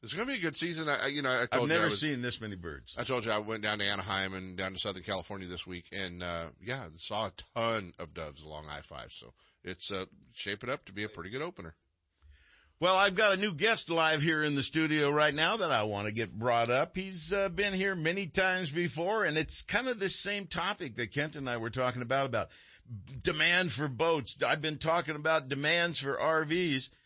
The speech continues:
Speaker 2: and joining us right now, what? No, she's not there. So we gotta move right along the road, and we're gonna go to Troy Maggie for a moment right now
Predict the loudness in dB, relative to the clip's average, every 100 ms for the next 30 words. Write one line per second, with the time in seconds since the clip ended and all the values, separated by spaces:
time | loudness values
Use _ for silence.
0 | _ -4 -4 -2 -2 0 0 0 0 0
1 | 0 2 2 2 -4 -6 -6 -6 -18 _
2 | _ _ _ _ _ _ _ _ -2 2
3 | 2 2 2 2 2 0 0 0 2 0
4 | 0 -6 _ _ _ _ -8 0 2 2
5 | 0 0 0 0 -4 -6 -2 -2 -2 -4
6 | -4 -4 -2 -2 -2 -4 -4 -2 0 0
7 | 0 2 2 2 2 2 2 2 0 0
8 | -2 -4 -2 -4 -4 -6 -4 -2 0 0
9 | 0 0